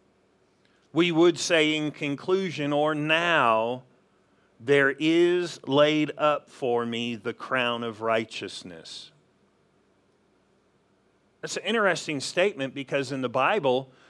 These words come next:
Christians can get different crowns for what they do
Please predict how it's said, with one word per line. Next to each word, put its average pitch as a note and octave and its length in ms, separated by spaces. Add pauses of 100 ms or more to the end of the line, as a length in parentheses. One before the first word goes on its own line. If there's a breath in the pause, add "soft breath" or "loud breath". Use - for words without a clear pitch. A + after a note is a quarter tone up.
(200 soft breath)
Christians B2+ 920 (400 soft breath)
can C3+ 300
get D3 300
different C3 340
crowns A2 800
for - 180
what A#2 220
they G2 140
do G2+ 420